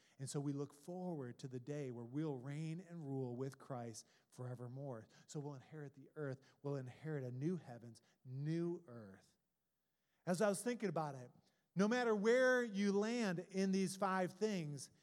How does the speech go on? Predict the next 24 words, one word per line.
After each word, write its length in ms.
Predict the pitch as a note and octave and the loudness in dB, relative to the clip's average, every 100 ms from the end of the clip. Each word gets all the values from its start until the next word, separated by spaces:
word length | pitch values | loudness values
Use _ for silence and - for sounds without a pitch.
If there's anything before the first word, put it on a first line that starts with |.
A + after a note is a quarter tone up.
| _ - | _ 0
it's 340 | A#3 A3+ A3+ - - | 2 2 0 -10 0
all 800 | G#3 G3+ G3 F#3 F3+ F3 D3+ D3+ | 4 6 8 6 6 4 0 -6
good. 400 | B2+ F3 E3 C3 A2 - C3+ | 2 6 6 2 -4 -10 -2
Amen? 480 | D3 D#3 E3 G3+ G#3 - _ _ _ _ _ _ - | 2 2 2 0 -4 -12 _ _ _ _ _ _ 2
No 160 | F#3+ A3 | 6 6
matter 340 | B3 C4 C4 | 6 6 6
how 140 | A3+ | 6
you 120 | B3+ A#3 | 4 4
slice 460 | - B3 C4+ - | 2 4 4 4
it. 180 | F#3 B2+ - _ _ _ _ _ _ | -2 -2 -10 _ _ _ _ _ _
The 100 | G#3+ | 2
promise 680 | - - C4 D#4+ E4 G3+ G3+ | 2 6 6 8 6 4 2
is 140 | A3 | 0
that 140 | A#3 A3+ | 2 4
you 160 | G#3+ | 4
will 140 | C#4+ C4 | 4 4
be 160 | G#3 | 4
blessed. 720 | F3+ E3+ F#3+ C4 A3+ C#3+ - - - - | 2 2 4 4 4 0 -8 -12 -20 -8
You 160 | A#3 A#3+ | 0 2
will 80 | |
be 280 | G#3+ G#3+ G3 - - - | 4 4 2 0 -10 -18
happy. 840 | - B3 D4 D4 - D#3+ C3+ C#3+ D#3 - _ _ _ _ _ _ _ _ _ | -4 0 2 0 0 0 0 -2 -6 -14 _ _ _ _ _ _ _ _ _
You'll 120 | G3+ | 0
be 260 | F#3+ G3+ F3 | 4 4 2